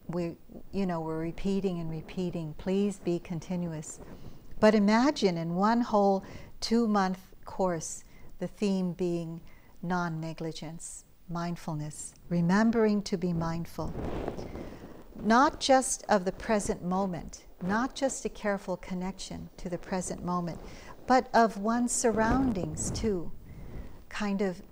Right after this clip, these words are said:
being mindful of what's going on in here and a general mindfulness of what's going on out there. In the Dhammapada,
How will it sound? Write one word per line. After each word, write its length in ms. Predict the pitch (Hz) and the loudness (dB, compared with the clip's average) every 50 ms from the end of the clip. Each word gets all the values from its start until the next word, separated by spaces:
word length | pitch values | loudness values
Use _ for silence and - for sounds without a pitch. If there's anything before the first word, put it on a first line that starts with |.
| - - - | -6 -2 2
being 260 | 190 190 190 185 180 | 2 4 4 2 2
mindful 540 | 185 190 190 190 202 196 - - 214 190 185 | 2 2 2 2 0 -2 -2 0 2 2 2
of 120 | 180 170 190 | 2 2 0
what's 240 | 185 185 - - | 0 0 0 -2
going 320 | - - 190 185 175 175 170 | -2 -2 0 0 0 -2 -2
on 220 | 170 170 170 165 | -4 -4 -4 -6
in 120 | 165 175 185 | -6 -6 -6
here 520 | 180 - - 247 262 254 247 240 233 - - - - | -6 -2 -2 0 2 2 2 2 0 -2 -6 -8 -4
and 160 | 180 180 170 | -2 -2 0
a 120 | 165 - - | -2 -2 -2
general 480 | - - 190 190 196 - - - 170 | -2 -2 -2 0 0 2 2 2 2
mindfulness 720 | - 175 170 - 175 180 175 - - 185 180 180 180 - - | 2 0 0 0 0 0 -2 -4 -4 -4 -4 -4 -4 -4 -6
of 160 | 165 156 - | -6 -4 -2
what's 240 | 170 175 - - - | -2 0 0 0 0
going 320 | - 170 170 170 165 165 165 | 0 -2 -2 -2 0 0 0
on 340 | 165 165 165 165 165 - - - | 0 -2 -2 -4 -6 -6 -6 -4
out 200 | 170 170 170 175 - - | -4 -4 -4 -6 -8 -6
there. 360 | - 170 170 165 156 147 156 - - - - - - - - - - - - - - - - - - - - - - - - - - - - - - - - - - - - - - - - - | -4 -2 -2 -2 -2 -4 -6 -8 -14 -18 -20 -20 -20 -20 -20 -20 -20 -20 -20 -20 -20 -20 -20 -20 -20 -20 -20 -20 -20 -20 -18 -18 -18 -18 -18 -18 -18 -18 -18 -18 -18 -16 -16 -16 -14 -10 -4 0
In 100 | 190 190 | 2 2
the 80 | 196 185 | 4 4
Dhammapada, 920 | - 202 190 196 202 208 202 - - - 214 208 202 190 180 165 165 175 | 4 6 6 6 6 4 2 0 2 6 6 6 8 6 4 2 2 -2